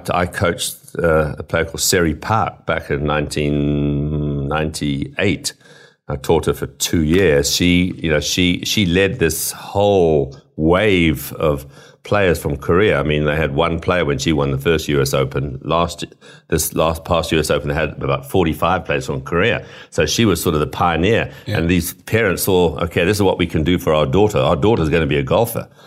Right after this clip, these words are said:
Speaker 1: So, but the problem is, is that they have no balance in their lives. Everything is golf, golf, golf, golf, golf, golf, golf. And not everybody's successful. So what do the rest do?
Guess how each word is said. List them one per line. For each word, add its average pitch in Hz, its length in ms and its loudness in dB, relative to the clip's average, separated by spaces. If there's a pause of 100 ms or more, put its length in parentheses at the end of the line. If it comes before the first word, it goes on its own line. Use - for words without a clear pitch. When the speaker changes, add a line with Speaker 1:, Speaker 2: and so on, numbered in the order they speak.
(280)
Speaker 1:
So, 101 300 2
but 92 280 0
the 95 80 2
problem 104 440 2
is, 92 160 2
is 82 140 0
that 85 220 0
they 87 140 0
have 87 160 0
no 87 160 2
balance 95 420 0
in 80 120 0
their 76 160 2
lives. 69 480 0
Everything 92 340 2
is 76 80 0
golf, 87 260 0
golf, 78 200 0
golf, 107 180 2
golf, 69 180 0
golf, 69 200 0
golf, 67 200 0
golf. 113 320 2 (440)
And 82 300 -2 (300)
not 95 240 0
everybody's 92 460 2
successful. 98 540 0
So 92 140 0
what 87 120 4
do 87 60 4
the 80 100 2
rest 104 260 2
do? 123 340 2